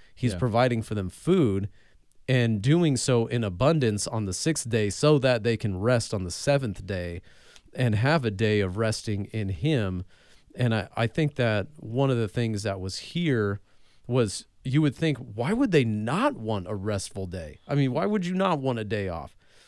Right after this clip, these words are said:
Speaker 1: But when you are, are scared that I may not have what I need to survive, you know, then you just keep working and working and working and working yourself to the bone because you don't trust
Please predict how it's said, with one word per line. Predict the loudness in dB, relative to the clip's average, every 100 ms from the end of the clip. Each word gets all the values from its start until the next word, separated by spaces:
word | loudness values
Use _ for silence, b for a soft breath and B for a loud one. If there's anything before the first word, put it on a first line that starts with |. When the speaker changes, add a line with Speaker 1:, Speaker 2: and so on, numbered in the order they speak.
| b b b
Speaker 1:
But | 0 2
when | 4 2 2
you | 2 0 0 -2 -4 -6 -16 _ _ -20 _ -2
are, | 0 0 -2 -6 -8 -12 -12 _
are | -6 -4
scared | -4 -8 -4 0 2 0 -2 -8 b b b
that | 0 2
I | 2
may | 2 4
not | 4 2
have | 2 0
what | -2
I | -4
need | -2 -2 0 -4 -6 -20 _ _ _ _ _ _ -2
to | -2
survive, | 0 0 0 4 4 2 -2
you | -2
know, | 0 0
then | 0
you | 0
just | 0 -2
keep | -4
working | -2 -2 0 -4
and | -2
working | -2 -4
and | -4
working | -2 -2 -2
and | -4
working | -4 -6
yourself | -6 -4 -6
to | -6
the | -8
bone | -2 0 0 -2 b b b
because | -2 0 2 2 2
you |
don't | 0 -2
trust | -4 -2 -2 -2 -6